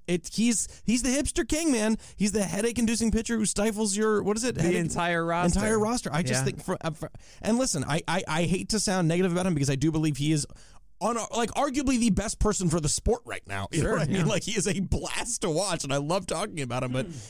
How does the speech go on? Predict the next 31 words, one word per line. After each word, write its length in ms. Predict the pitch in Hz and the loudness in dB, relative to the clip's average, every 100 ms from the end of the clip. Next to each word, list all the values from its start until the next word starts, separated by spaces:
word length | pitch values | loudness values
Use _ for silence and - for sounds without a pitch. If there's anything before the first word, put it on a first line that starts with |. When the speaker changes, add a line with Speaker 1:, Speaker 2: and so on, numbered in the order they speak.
| - | -6
Speaker 1:
it 80 | - | -4
just 160 | 170 | -2
kills 240 | - 185 147 | -2 -2 0
me. 120 | 117 - - - | -4 -6 -20 -6
Um, 120 | - - | -2 0
Speaker 2:
So, 140 | 226 | 0
so 160 | 269 202 | 0 2
wait, 100 | 165 | 2
well, 200 | 151 160 151 | 2 0 -2
you 160 | 170 202 | 0 0
said, 300 | 220 208 180 | 0 0 2
uh, 160 | 147 | 2
sub 340 | 143 - 165 151 | 0 0 0 2
one 120 | 151 | 2
hundred 260 | 143 131 | 2 0
innings, 260 | 117 92 82 | -2 -4 -4
right? 220 | 117 147 - - - | -2 -2 -6 -20 -6
Speaker 1:
I 160 | 151 180 | -2 0
said 240 | - 202 | 0 0
sub 280 | - 190 190 | 0 0 0
one 100 | 190 | 2
hundred 260 | 170 165 135 | 2 2 0
innings, 280 | 104 - 131 | -2 -4 -2
Speaker 2:
Yeah, 80 | 135 | 0
Speaker 1:
and 40 | |
Speaker 2:
yeah. 100 | 135 | 2
Speaker 1:
he 120 | 165 170 | 2 2
is 120 | 165 | 2
currently 340 | 190 196 185 | 0 2 2
at 160 | 180 - | 0 -4
thirteen. 800 | - 220 226 - 220 160 127 | -2 0 0 -2 0 2 2